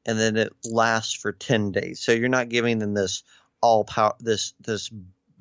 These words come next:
basically a damage buff, permanent damage buff.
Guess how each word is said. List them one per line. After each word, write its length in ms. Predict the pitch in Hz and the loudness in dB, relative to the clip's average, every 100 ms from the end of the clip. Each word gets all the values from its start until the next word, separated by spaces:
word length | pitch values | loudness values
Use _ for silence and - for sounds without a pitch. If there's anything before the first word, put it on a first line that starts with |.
| _ - | _ 0
basically 520 | 120 110 - - 101 | 2 2 -2 -4 -2
a 60 | 95 | -2
damage 560 | 90 110 107 98 92 85 | 2 2 2 -2 -4 0
buff, 420 | 98 92 - _ _ _ _ | 0 0 -6 _ _ _ _
permanent 500 | - 117 107 104 87 | 0 0 2 -2 -4
damage 420 | 107 107 104 87 | -4 -4 -4 -6
buff. 240 | - 98 | -4 -4